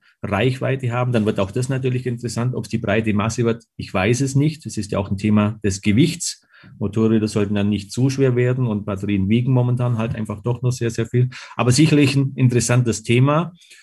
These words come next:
Und, äh, da sind wir offen für das Ganze. Und wer weiß, vielleicht fahren wir in ein paar Jahren mit batteriebetriebenen Motorrädern.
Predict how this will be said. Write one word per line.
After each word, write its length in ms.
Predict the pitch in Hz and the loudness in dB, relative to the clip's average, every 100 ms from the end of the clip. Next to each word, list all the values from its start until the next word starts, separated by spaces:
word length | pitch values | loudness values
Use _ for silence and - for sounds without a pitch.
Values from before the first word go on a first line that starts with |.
| - _ _ | -20 _ _
Und, 320 | 120 120 117 | 2 4 4
äh, 260 | 120 117 117 | 4 4 2
da 100 | 117 | -2
sind 220 | 123 123 | 0 0
wir 160 | 120 104 | 0 0
offen 260 | 113 135 | -2 -2
für 160 | 127 135 | -2 -2
das 180 | 135 131 | -4 -4
Ganze. 380 | 123 131 135 143 | -4 -4 -4 -4
Und 260 | 117 117 117 | -2 -2 -2
wer 120 | 110 | -2
weiß, 220 | 143 131 | -2 -2
vielleicht 280 | - 101 98 | -4 -6 -4
fahren 280 | 107 110 117 | -2 0 2
wir 80 | |
in 80 | 113 | 2
ein 140 | 110 110 | 0 -2
paar 160 | 95 | -2
Jahren 340 | 104 107 123 127 | -2 0 0 0
mit 160 | 113 - | -4 -4
batteriebetriebenen 880 | 107 98 101 101 110 110 113 120 127 | -6 -2 -4 -2 -2 -2 -2 0 0
Motorrädern. 680 | 127 160 139 90 85 92 | 0 -2 -2 -4 -6 -8